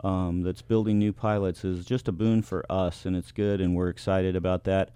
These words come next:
And then it also just increases our number of operations. So we have more activity going on. That helps us with funding from the F A A. So it's always beneficial to have those activities happening here at this airport instead of another airport.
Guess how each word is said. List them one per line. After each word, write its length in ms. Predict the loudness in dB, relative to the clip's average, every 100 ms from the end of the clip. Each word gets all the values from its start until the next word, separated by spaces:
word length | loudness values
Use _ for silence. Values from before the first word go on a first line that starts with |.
| -20 -20 -20 2
And 100 | 4
then 100 | 6
it 120 | 8
also 260 | 6 4 0
just 240 | 0 2
increases 460 | 2 2 0 0 0
our 100 | 2
number 260 | 2 2
of 80 | 2
operations. 760 | 0 0 -2 -2 -2 -4 -6 -2
So 240 | -2 0
we 100 | 0
have 100 | 2
more 220 | 2 2
activity 440 | 0 -2 -4 -2 0
going 300 | 2 2 2
on. 380 | 2 2 0 -2 -6 -20 -4
That 180 | 0 2
helps 280 | 2 0 -2
us 160 | -4
with 140 | -6 -6
funding 380 | -2 0 0 -2
from 200 | -2 -2
the 120 | -2
F 180 | -2 -2
A 400 | 0 0 0 -2
A. 40 |
So 240 | -4 -4 -4
it's 180 | -4
always 320 | -4 -2 -2 -2
beneficial 580 | -4 -2 -4 -6 -6 -4
to 120 | -4
have 240 | -2 -2
those 220 | -2 -4
activities 540 | -4 -6 -4 -4 -4 -4
happening 400 | -4 -2 -2 -2
here 160 | -2
at 120 | -4 -6
this 220 | -8 -6
airport 380 | -10 -8 -10 -10
instead 260 | -10 -10
of 100 | -6
another 320 | -6 -6 -6
airport. 360 | -8 -10 -14